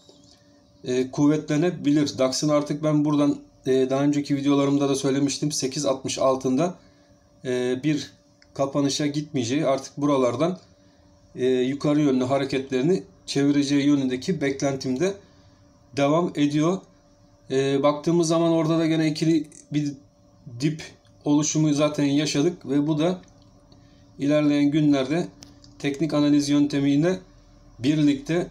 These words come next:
dolar T L kurundaki hareketleri yukarı yönlü zorlayacaktır diye düşünmekteyim. Merkez Bankası, e, faiz arttırabilir mi? E, Merkez Bankası'nın faiz arttırımına gideceğini de ben düşünmüyorum.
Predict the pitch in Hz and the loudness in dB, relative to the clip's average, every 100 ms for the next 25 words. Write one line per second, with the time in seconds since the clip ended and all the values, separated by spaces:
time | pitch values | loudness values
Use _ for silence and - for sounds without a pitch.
0 | 123 139 147 147 147 147 - 151 151 147 | -2 0 0 0 0 2 0 0 2 2
1 | 131 139 143 143 143 139 139 165 185 - | 2 0 0 0 -4 -2 -2 0 -2 -6
2 | 131 151 147 147 135 165 143 139 135 143 | -6 -2 2 2 4 2 2 2 0 -2
3 | 139 123 120 170 147 - 139 135 135 139 | -4 -6 0 0 0 -2 -2 -2 -2 -2
4 | 151 - - - - - - - - - | -2 -10 -20 -20 -20 -20 -20 -20 -18 -4
5 | 139 143 170 156 165 170 165 190 190 185 | -2 -2 -2 0 0 0 0 2 0 -2
6 | - - - - - - - 143 143 147 | -16 -20 -20 -20 -20 -18 -4 0 2 4
7 | 139 151 147 160 156 151 - 160 147 160 | 2 4 4 4 2 0 -2 -2 0 2
8 | 165 135 151 160 - 139 139 135 143 139 | 2 2 0 -2 -4 -2 -2 0 -2 -2
9 | 156 147 147 151 147 160 160 147 139 147 | -2 0 0 0 0 0 2 2 2 2
10 | 151 147 147 147 147 143 143 - 147 147 | 0 0 2 4 4 0 -2 -2 0 0
11 | 139 143 139 135 - 160 127 135 180 | 0 2 0 -2 -2 0 2 0 -4